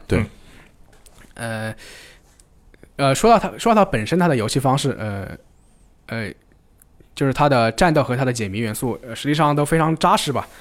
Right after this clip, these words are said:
Speaker 1: 嗯。
Speaker 2: 他战斗本身的手感很好，就是反馈很好，就有点，就冲，很有动作游戏那种感觉。
Speaker 1: 嗯。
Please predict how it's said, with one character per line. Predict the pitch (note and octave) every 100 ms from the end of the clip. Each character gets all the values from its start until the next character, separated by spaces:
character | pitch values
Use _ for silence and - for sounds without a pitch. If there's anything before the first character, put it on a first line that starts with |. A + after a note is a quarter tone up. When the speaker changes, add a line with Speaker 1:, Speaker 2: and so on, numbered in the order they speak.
| -
Speaker 1:
嗯。 | E3+ A2+ - - -
Speaker 2:
他 | F#3+
战 | G3+ B3+
斗 | G#3+ D#3 C3+ C3 B2 A#2+ A2+
本 | - B2+
身 | F#3
的 | A3+
手 | F3+ C3+
感 | C#3
很 | A#2+
好， | C3+ -
就 | C3
是 | C3
反 | A#2
馈 | G#2+ D3+
很 | C#3
好， | - - - - -
就 | B2
有 | A2
点， | C3+ - -
就 | D#3+ C#3 B2+ B2 -
冲， | - F#3
很 | - D3
有 | D#3+
动 | F3+
作 | D#3+
游 | B2
戏 |
那 | C3+
种 | B2+
感 | A2 F#2+
觉。 | G2
Speaker 1:
嗯。 | G3 C#3